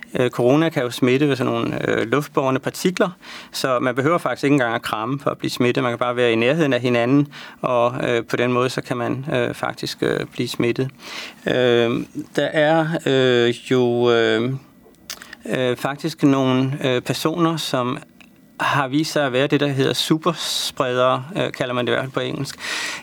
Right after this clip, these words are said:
Øh, det vil sige personer, som, øh, når man har kortlagt, øh, smitteveje rundt omkring, så, øh, har de vist sig at, at have smittet et usædvanligt stort antal af andre, øh, raske mennesker i deres omgivelser.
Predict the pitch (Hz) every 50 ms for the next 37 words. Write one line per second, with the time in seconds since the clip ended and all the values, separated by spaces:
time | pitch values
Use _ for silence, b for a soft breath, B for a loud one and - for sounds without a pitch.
0 | B - - 131 123 107 135 127 - - - 147 143 - 143 - - 147 147 160
1 | 165 160 151 143 - - 135 127 127 123 120 117 117 117 113 117 120 123 127 -
2 | - 143 135 143 143 - 147 135 131 - - - - - - - - 135 120 120
3 | 117 123 - - - 156 - - - - 143 131 139 160 147 139 123 120 123 117
4 | 123 123 135 135 131 - - 143 151 147 B B B B B B B B - -
5 | - 143 143 143 143 135 127 123 - 120 117 135 127 - 135 135 147 143 - -
6 | 143 127 127 - - 127 123 - - - - - - - 147 - - 143 131 117
7 | 131 131 - - - 147 143 143 156 147 135 135 147 139 156 143 - 151 131 156
8 | 180 202 196 180 180 - 135 131 120 117 110 110 117 - - 127 123 123 131 139
9 | 185 147 135 123 123 123 123 123 - 131 120 123 127 139 135 131 131 135 - -
10 | 127 123 117 117 120 123 - - 135 123 120 123 131 - - - 135 - - -
11 | - - 123 120 131 - - 139 131 131 131 - - 127 123